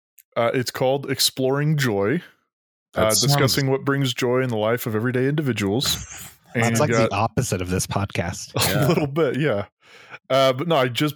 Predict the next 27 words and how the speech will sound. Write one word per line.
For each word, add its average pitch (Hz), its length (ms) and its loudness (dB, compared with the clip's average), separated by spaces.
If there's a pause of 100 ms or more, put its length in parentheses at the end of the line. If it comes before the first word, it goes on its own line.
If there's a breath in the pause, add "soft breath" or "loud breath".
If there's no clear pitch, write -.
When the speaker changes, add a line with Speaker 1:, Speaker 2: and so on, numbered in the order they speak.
Speaker 1:
he 135 220 2
just 127 280 -2
barely 131 280 2
sent 127 180 -2
me 127 60 0
the 117 80 2
link. 110 320 0
I 110 80 0
haven't 120 200 0
listened 117 240 0
to - 120 0
any 107 140 2
of 98 80 0
it, 104 220 -2
but 98 240 0
it 107 180 -2
looks - 540 -2 (720)
interesting. - 420 0
The 107 320 0
longest 117 380 -2
episode 107 500 0
is, 95 220 -2
like, 92 320 -2 (140)
sixteen - 540 0
minutes, - 460 -4 (140)
which, - 260 -4
uh, 98 320 0